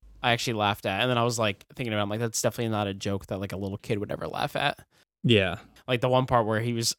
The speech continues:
Speaker 1: I forget the whole line, but it basically, he was just like, he basically makes a joke about a latte. Do you remember that towards the end of the movie? He makes a
Speaker 2: Oh,
Speaker 1: joke,
Speaker 2: yeah,
Speaker 1: and, and he
Speaker 2: yeah.
Speaker 1: says something like, he's like, "Get me a latte," and then he's something like, "Because they're delicious, and I love the way you make 'em," or something like that. And I was like, a kid would never, like,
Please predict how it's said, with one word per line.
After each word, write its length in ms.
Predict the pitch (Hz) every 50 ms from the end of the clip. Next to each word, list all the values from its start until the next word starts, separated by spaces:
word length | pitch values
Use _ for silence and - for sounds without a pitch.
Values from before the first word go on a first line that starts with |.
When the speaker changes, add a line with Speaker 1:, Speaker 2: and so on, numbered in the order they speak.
| _ -
Speaker 1:
I 40 | 143
forget 360 | - 170 156 165 180 175 - - - - 151
the 120 | - 139 120
whole 260 | - - 135 131 120
line, 260 | 120 117 113 110 101
but 120 | 95 117 123
it 40 | 127
basically, 280 | 127 135 127 - - 135
he 60 | 127 123
was 140 | 120 117 110
just 220 | 120 110 - -
like, 340 | 113 104 101 101 - - - _ _ _ _ _ _ _ _ _
he 80 | - 143
basically 320 | 131 139 156 180 175 -
makes 220 | 160 139 135 - -
a 40 | 117
joke 300 | 113 - 117 120 117 -
about 160 | 113 107 98
a 60 | 95
latte. 680 | 92 101 90 95 98 - - - - - 139 143 - _ _ _ _ _ _ _ _ _ _ _ _ -
Do 80 | 131
you 40 | 127
remember 140 | 127 131 139
that 140 | 139 143 143
towards 240 | - 147 143 131 -
the 100 | 135 127
end 120 | 123 123
of 40 | 123
the 60 | 117 113
movie? 380 | 107 113 117 127 123 127 120 - _ _ _ _ _ _ _ _ _ _ _ _
He 120 | - 123 123
makes 180 | 117 110 110
a 60 | 110 107
Speaker 2:
Oh, 60 | 107
Speaker 1:
joke, 220 | 110 113 117 117
Speaker 2:
yeah, 140 | 110 107 107
Speaker 1:
and, 140 | 104 104 104
and 140 | 104 104 147
he 120 | 143 139
Speaker 2:
yeah. 60 | -
Speaker 1:
says 160 | 104 151 139
something 240 | - 143 120 135 127
like, 200 | 123 113 107 101
he's 120 | - 127 120
like, 100 | 117 104
"Get 160 | - 131 139
me 80 | 143
a 60 | 127 120
latte," 400 | 117 113 110 110 - - 101 98
and 100 | 98 101
then 60 | 101
he's 160 | 104 104 -
something 240 | - 110 - - 104
like, 160 | 98 - -
"Because 300 | 143 135 - 143 135 -
they're 100 | - 120
delicious, 500 | 110 113 107 107 110 104 - 104 101 -
and 80 | 107 101
I 40 |
love 160 | 104 110 110 107
the 80 | 107
way 100 | 104 104 104
you 80 | 101
make 240 | 98 98 104 107 -
'em," 80 | 110 98
or 80 | 107 127
something 280 | - - 135 - 127
like 160 | 113 101 98
that. 180 | - 107 104 107
And 80 | 123 127
I 60 | 135
was 100 | 139 135
like, 120 | 147 131
a 60 | 127
kid 220 | 135 - - 180 180
would 140 | 185 170 135
never, 280 | 110 98 98 101 107
like, 280 | 107 - 113 101 95